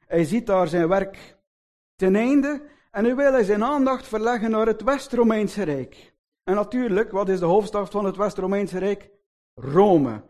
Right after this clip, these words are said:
En wat zegt het spreekwoord? "Alle wegen rijden naar Rome." Dus Rome is voor hem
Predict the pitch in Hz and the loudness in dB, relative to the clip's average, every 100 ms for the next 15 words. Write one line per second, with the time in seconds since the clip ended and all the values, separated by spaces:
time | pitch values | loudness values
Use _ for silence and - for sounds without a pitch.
0 | _ - 160 170 226 208 220 - 226 240 | _ -10 -6 -2 -2 -2 -6 -8 -4 -4
1 | 233 233 233 - - 208 254 247 226 214 | -2 0 0 -2 -4 2 4 4 4 2
2 | 247 254 208 208 226 233 214 214 202 226 | 0 -2 -2 0 2 2 2 2 2 4
3 | 175 160 196 160 165 262 302 262 233 220 | 2 2 0 0 0 2 4 2 -2 -10
4 | - 175 226 285 | -6 -4 2 2